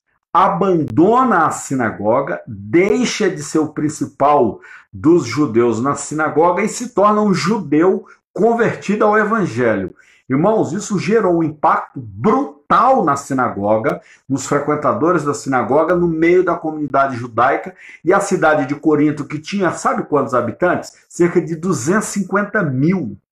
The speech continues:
Nessa, nesse período do apóstolo Paulo, imagina, era uma cidade espremida, não é? Ela é num istmo. Ali você consegue imaginar uma espécie de uma tripa de terra. Era a cidade de Corinto.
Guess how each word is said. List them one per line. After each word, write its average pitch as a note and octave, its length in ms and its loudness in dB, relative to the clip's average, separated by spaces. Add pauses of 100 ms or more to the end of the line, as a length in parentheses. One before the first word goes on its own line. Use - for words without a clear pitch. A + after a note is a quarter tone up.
(380)
Nessa, F3 760 0 (520)
nesse G#3+ 560 0
período E3+ 680 2
do B2+ 100 0
apóstolo A2 500 -4
Paulo, B2 520 0 (260)
imagina, D3 720 0 (200)
era D3+ 140 2
uma E3+ 140 0
cidade D#3+ 340 0
espremida, D#3+ 1040 -2 (300)
não A#2 120 0
é? E3 100 2
Ela C#3+ 140 2
é D3+ 100 2
num F3 240 0
istmo. G2 680 -2 (320)
Ali A#2 280 2
você D#3 380 0
consegue C#3+ 460 -4
imaginar B2+ 580 0
uma B2+ 320 -2
espécie C#3+ 580 -2
de B2 220 -10
uma D3 380 -4 (140)
tripa F#3 640 -2
de G#2+ 300 -10 (100)
terra. B2+ 500 -2 (320)
Era A#2+ 180 2
a A#2+ 40 0
cidade A#2+ 460 0
de A#2+ 80 -4
Corinto. G#2+ 560 -2